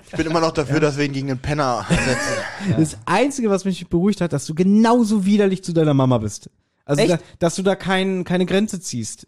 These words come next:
Speaker 2: Also, dass du nicht nur zu mir und Olli so ekelhaft
Speaker 3: Ja.
Speaker 2: bist,
Speaker 3: Also, ich
Speaker 2: sondern
Speaker 3: dachte, ich
Speaker 2: auch
Speaker 3: bin nur zu euch so.
Speaker 2: Ja, anscheinend
Speaker 3: Nein.
Speaker 2: bist du zu jedem Menschen, der dir nahe steht, so. Also auch zu deiner Mama.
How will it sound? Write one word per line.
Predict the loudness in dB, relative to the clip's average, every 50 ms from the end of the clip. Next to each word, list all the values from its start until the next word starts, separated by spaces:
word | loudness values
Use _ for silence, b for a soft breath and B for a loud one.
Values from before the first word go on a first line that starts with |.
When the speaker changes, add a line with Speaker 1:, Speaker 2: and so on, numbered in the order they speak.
| _
Speaker 2:
Also, | -10 -8 -4 -4
dass | -4 -2 0
du | 2
nicht | 2 2
nur | 4 4 2 2 0 -4
zu | -6 -6 -4 -2 0
mir | 2 4 4
und | 4 2
Olli | 2 0 0 0
so | 0 0
ekelhaft | -2 -4 -2 -2 0 0 0 0
Speaker 3:
Ja. | -2 -4
Speaker 2:
bist, | -4 -6 -12 b b b b b
Speaker 3:
Also, | b -2 0
ich | 0
Speaker 2:
sondern | 2 0 0 0
Speaker 3:
dachte, | 0 0
ich | 0
Speaker 2:
auch | 0
Speaker 3:
bin | 0 0
nur | 0 0
zu | 0 0 0
euch | 0 0 0 -2 -6
so. | -6 -6 -6 -6 -6 -4
Speaker 2:
Ja, | -2 0 0 0
anscheinend | 0 0 -2 -2 -2
Speaker 3:
Nein. | -2 -2 -2 -2
Speaker 2:
bist | -4 -6 -8
du | -10 -6
zu | -4 -2
jedem | 0 0 0 0
Menschen, | 0 0 -2 -4 -4 -2
der | 0 0
dir | 0 0
nahe | 0 0 0 0
steht, | -2 -2 -2 -4 -4 -2
so. | -2 -2 -2 0 0
Also | -2 -2 -2 -2 -4 -2
auch | -2 -4 -8
zu | -8 -8 -4
deiner | -4 -2 -2 0 -2
Mama. | -2 -2 -2 -4 -6 -8